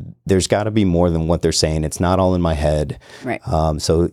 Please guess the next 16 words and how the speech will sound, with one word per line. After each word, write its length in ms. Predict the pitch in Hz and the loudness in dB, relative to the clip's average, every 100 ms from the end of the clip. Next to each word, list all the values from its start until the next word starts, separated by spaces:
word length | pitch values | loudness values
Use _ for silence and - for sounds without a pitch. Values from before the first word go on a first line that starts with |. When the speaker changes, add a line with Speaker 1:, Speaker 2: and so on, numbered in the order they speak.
| - | -4
Speaker 1:
he 220 | - 98 | 0 0
found 380 | - 98 98 90 | 2 2 2 2
his 180 | 95 | 0
way 160 | 90 85 | 2 0
to 120 | 85 | 0
the 80 | 80 | -6
Cleveland 300 | - 90 82 | -2 0 0
Clinic 200 | - 85 | 0 0
Center 200 | - 82 | 0 0
for 100 | 82 | -2
Functional 320 | - 78 - 78 | -2 -4 -2 -2
Medicine 520 | 76 76 - - - - | 0 0 0 -4 -10 -6
and 320 | 87 80 78 78 | -2 0 0 0
got 240 | 80 - | -2 -2
fixed, 440 | - - - - - - | -4 -2 -6 -8 -10 -4
but 160 | - | -4